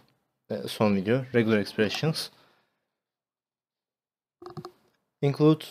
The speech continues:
e, regex dediğinizde bunu ekleyecektir. Aslında regular expressions, e, her, her platformda biraz bir değişikliğe uğruyor.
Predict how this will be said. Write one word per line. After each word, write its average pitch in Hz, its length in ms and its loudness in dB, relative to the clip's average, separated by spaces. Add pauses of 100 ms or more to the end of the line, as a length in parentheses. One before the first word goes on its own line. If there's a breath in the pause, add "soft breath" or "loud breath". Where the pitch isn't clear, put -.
(380)
e, 139 60 2 (540)
regex 131 500 8
dediğinizde 117 920 6
bunu 120 160 0
ekleyecektir. 110 800 -2
Aslında 131 460 0
regular 120 300 4
expressions, 127 920 0 (840 loud breath)
e, - 60 -4 (1300)
her, 151 200 4
her 139 380 4
platformda 113 800 2
biraz 117 960 4
bir 110 120 -4
değişikliğe 117 600 4
uğruyor. 95 480 2